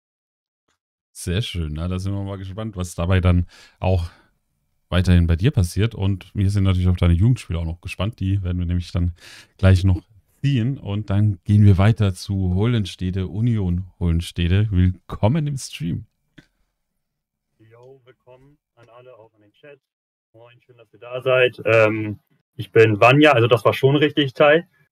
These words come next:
Speaker 2: Äh, <laughs> ich bin doch Vanja. Ähm, das ist schon richtig, genau. Und, ähm, ja, ich bin Manager von Union Hollenstede, auch in der vierten Online-Liga. Und genau wie Arrigo Sacchi, Sacchi auch, ähm, diese Saison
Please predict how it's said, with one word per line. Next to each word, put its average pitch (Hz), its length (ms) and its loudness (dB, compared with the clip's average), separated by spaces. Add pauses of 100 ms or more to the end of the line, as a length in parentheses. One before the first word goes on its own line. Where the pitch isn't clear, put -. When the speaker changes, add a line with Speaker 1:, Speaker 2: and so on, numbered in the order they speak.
(120)
Speaker 2:
Äh, 113 320 -2
<laughs> - 80 -20
ich - 160 -12
bin 151 160 4
doch 143 180 2
Vanja. 147 460 0 (340)
Ähm, 113 480 -4 (300)
das 104 160 -10
ist 110 100 -10
schon 117 160 -8
richtig, 120 420 -6
genau. 104 320 -4
Und, 101 460 -6
ähm, 98 460 -2 (720)
ja, 104 240 2
ich 98 140 -6
bin 107 400 0
Manager 117 480 0
von 107 280 -4
Union 107 320 -6
Hollenstede, 135 680 -2
auch 117 160 -2
in 123 80 -10
der 113 100 -6
vierten 123 280 -6
Online-Liga. 117 600 -4 (280)
Und 107 400 -8
genau 107 320 0
wie 110 100 -2
Arrigo 107 340 -2
Sacchi, 110 480 -6
Sacchi 104 360 -6
auch, 117 340 0
ähm, 104 360 -4 (680)
diese 123 240 -2
Saison 113 540 0